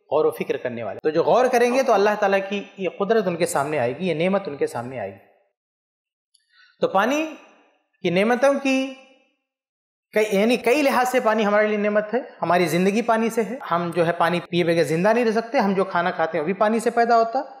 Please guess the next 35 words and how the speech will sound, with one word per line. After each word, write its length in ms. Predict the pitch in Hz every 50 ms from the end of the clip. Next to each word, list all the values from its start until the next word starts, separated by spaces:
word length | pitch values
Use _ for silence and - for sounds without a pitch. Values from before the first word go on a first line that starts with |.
| - - _ _ _ _ _ -
जो 120 | 170 165 147
जानवर 340 | 147 160 165 180 196 226 196
हम 120 | 190 196
इस्तेमाल 300 | 180 - - 175 170 165 160
करते 220 | - - - 156
हैं 80 | 156 147
उसके 360 | 131 - 180 - - - 220
लिए 120 | 233 240
भी 80 | 214 226
पानी 240 | 226 233 226 226 226
की 80 | 233 233
ज़रूरत 300 | 208 240 240 233 233 -
है। 100 | 254 285 - - - - - _ _ _ _ _ _ _ - - - -
और 200 | 175 240 302 320
एक 360 | 320 - - - 262 220 180 175
बहुत 240 | 196 - 311 330 311
बड़ी 200 | 277 262 247 220
चीज़ 280 | - - 190 180 139 156
ये 140 | 190 240 247
कि 140 | 240 311 240
हमें 400 | 185 156 185 233 262 277 262 226 - - - - - - - 131
ज़िंदा 320 | 131 165 190 208 233 233
रहते 320 | 208 190 170 - - 233 220
हुए 120 | 214 226 220
सफाई 380 | - 185 160 - 160 185 202 185
सुथराई 340 | - 165 - 147 147 160 156
की 120 | 156 170
ज़रूरत 360 | 143 135 131 131 131 131 123 -
है, 120 | - - - -
हमें 160 | 151 175 185 185
क्लीन, 360 | - - 202 214 247 240 226 - - - - -
साफ़ 260 | - - 180 196 190
सुथरा 280 | 196 185 165 - 202 196
रहना 220 | 190 156 143 143 131
चाहिए। 320 | - - 110 113 117 113